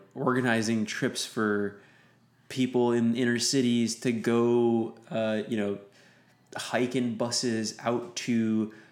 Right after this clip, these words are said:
these monuments and these places, or not monuments, these, these national parks and these, uh, attractions that they may never have seen before, and capturing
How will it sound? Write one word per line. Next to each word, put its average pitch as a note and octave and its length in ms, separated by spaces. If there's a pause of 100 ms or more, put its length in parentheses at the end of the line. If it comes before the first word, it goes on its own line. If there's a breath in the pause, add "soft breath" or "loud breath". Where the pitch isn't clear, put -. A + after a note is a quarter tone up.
(180 loud breath)
these A2+ 220
monuments A2 560
and G#2+ 100
these G#2 120
places, G#2+ 580
or G#2 100 (380)
not - 180
monuments, G2+ 600
these, G2+ 300
these G#2 220
national G#2+ 360
parks A#2 440
and G#2 80
these, G2 400 (120)
uh, - 180
attractions G#2+ 640
that G2+ 260 (380 loud breath)
they A2+ 100
may A2 200
never G#2+ 260
have G2+ 100
seen C3+ 240
before, A#2 380
and G#2 180
capturing G#2 1000